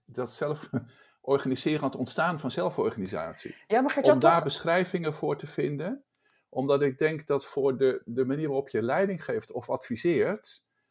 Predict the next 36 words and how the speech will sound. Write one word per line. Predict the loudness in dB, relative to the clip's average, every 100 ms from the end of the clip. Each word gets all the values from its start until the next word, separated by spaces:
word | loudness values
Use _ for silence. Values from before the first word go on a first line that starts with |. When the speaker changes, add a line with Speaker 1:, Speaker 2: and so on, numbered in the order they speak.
| _ _ _
Speaker 1:
het | -8 -6
heel | -4
belangrijk | -4 -4 -6
is | -4
om | -2
een | 0
waarnemingsvermogen | 0 0 -2 -4 -6 -8 -8 -4 -4 -6 -10
te | -8
hebben | -6 -8
voor | -4 -2 -2
de |
processen | -4 _ -12 -8 -10 -8 -10 -4
die, | -6 -6 _ _ _
die | -6
in | -2
de | -2
jaren | 0 -2 -2
daarvoor | -4 -4 -2 -2 -2 -8
zich | -10 -8
hebben | -6 -6 -6
afgespeeld. | -10 -12 -16 -6 -4 -4 -8 -12 -20 _
Speaker 2:
Ja. | _ _ _
Maar | -2
dat | 0
is |
Speaker 1:
En | 2
Speaker 2:
wat | 2
Speaker 1:
die, | 0 0 _ _ _
Speaker 2:
Ja. | -8 -2
Speaker 1:
die, | 0 0 -4 -12
die | -4 -4 -4 -4
hun | -2 -2 -6 -16 _ _ _
zelforganiserend | -6 -6 -4 -4 -4 -6 -8
vermogen | -6 -4 -4 -4 -8
hebben | -6 -6
ontwikkeld. | -8 -8 -8 -8 -10 -14 -20